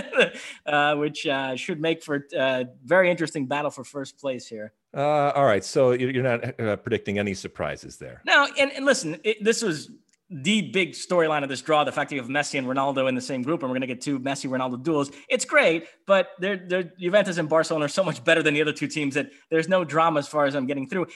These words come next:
Speaker 1: And frankly, uh, in recent years, winning your group versus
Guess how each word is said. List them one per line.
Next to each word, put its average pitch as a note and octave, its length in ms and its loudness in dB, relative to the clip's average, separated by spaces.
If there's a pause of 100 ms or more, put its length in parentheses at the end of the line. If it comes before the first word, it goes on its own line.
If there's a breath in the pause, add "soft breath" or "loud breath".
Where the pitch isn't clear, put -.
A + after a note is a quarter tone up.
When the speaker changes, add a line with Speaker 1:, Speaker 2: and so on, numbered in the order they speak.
Speaker 1:
And G#3 140 -2
frankly, A3+ 600 0 (320)
uh, F3+ 260 0 (220)
in G3+ 140 -6
recent B3 280 -2
years, D#3 200 -2
winning G3 360 -2
your D#3 140 -2
group D3 260 -2
versus C#3 380 -8